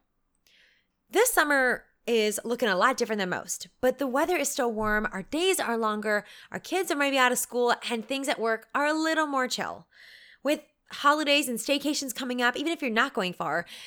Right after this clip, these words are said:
there is this question of how do you make the most of your summer?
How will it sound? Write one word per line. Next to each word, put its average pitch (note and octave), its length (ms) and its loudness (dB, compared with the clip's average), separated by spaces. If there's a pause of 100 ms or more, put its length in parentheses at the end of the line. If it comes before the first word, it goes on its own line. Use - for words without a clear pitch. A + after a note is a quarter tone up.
(160)
there D4 120 2
is - 140 0
this D#4+ 140 -2
question A#3 320 -4
of G3+ 80 -6
how A3+ 180 4
do D4 60 0
you D4+ 140 0
make A#3 260 0
the B3+ 100 0
most G3 260 -2
of G#3+ 120 -8
your A#3 100 -4
summer? A3+ 400 -2